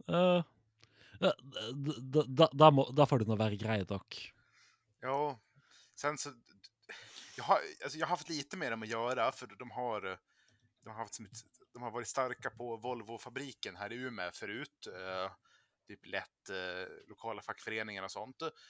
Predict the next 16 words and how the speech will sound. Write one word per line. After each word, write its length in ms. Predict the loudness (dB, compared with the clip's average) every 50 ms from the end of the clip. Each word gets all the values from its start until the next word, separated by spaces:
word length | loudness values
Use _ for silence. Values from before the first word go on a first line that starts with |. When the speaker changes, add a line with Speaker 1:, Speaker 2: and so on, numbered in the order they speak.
| -20 _ _ _ _ _ _ _ _
Speaker 2:
Deras 200 | -12 -10 -10 -8
gamla 340 | -2 0 0 0 0 -2 -2
medlemmar 580 | 0 0 -2 0 0 -4 -4 -2 -2 -2 -2 -2
är, 80 | -4
liksom, 220 | -6 -8 -10 -8 -6
är 260 | -4 -4 -4 -4 -6
överlag 480 | -10 -10 -6 -4 -2 -2 -2 -2 -4 -10
ri-, 220 | -16 -16 -18 -20 _ _ _ _
vettiga 320 | -8 -8 -8 _ -8 -8
gubbar 380 | -6 -6 -10 -12 -6 -4 -2 0
att 140 | 0 -2 -4
ha 160 | -4 -6 -6
att 60 | -4
göra 300 | -4 -2 0 2 0 0
med. 300 | 0 -2 -8 -8 -6 -6
Eh, 560 | -6 -8 -8 _ _ _ -12 -10 -8 -10 -10